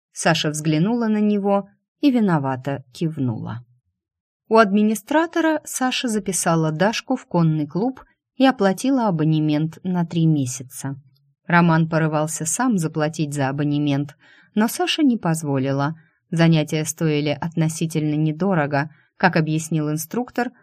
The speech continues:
расходы потянут немало, если Дашка будет принимать участие в соревнованиях,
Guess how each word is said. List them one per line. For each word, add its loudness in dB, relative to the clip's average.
расходы 2
потянут 0
немало, 0
если 2
Дашка -2
будет -4
принимать 0
участие -4
в -10
соревнованиях, 0